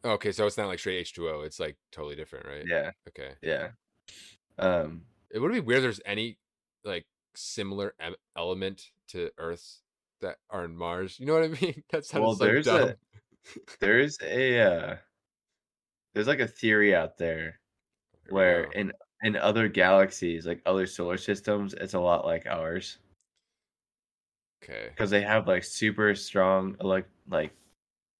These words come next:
Speaker 2: electron telescopes. They go super far, and they found one sun or one star or whatever,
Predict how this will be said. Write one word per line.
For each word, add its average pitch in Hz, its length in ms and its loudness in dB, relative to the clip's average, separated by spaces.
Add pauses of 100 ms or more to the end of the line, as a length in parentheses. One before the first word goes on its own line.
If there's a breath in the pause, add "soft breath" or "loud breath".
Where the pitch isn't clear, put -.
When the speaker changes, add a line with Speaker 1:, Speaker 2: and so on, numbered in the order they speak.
(280)
Speaker 2:
electron 95 560 2
telescopes. 90 880 -4 (580 soft breath)
They 90 100 -6
go 95 120 0
super 95 340 -4
far, 90 600 4 (480 soft breath)
and 98 120 2
they 98 120 4
found 104 360 4
one 92 300 2
sun 92 640 -6
or 90 180 0
one 87 200 -2
star 85 400 -4
or 87 40 -6
whatever, 92 460 -4